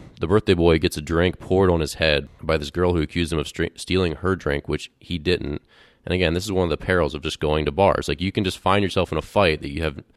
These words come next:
no desire to be in, that you don't deserve to be in. Just sometimes trouble finds you, and that's, again, another reason just to lay low and, again, avoid the partying lifestyle. But lo and behold, of, like, the five or six guys that we were with,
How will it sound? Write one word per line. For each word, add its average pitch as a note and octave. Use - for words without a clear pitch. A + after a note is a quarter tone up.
no A2
desire A2+
to E2+
be G2+
in, E2
that G2
you F#2+
don't G#2+
deserve F#2
to F2
be C#2
in. D2+
Just F2+
sometimes F#2+
trouble F2
finds E2+
you, -
and D2
that's, D#2
again, E2+
another D#2
reason D#2
just D#2+
to D2+
lay E2+
low D#2
and, D#2
again, D#2
avoid D#2
the D#2
partying D2
lifestyle. C2+
But D2+
lo G2
and G#2+
behold, F#2+
of, F2+
like, F2+
the E2
five F#2
or F2+
six -
guys E2
that E2
we D#2+
were D2+
with, F#2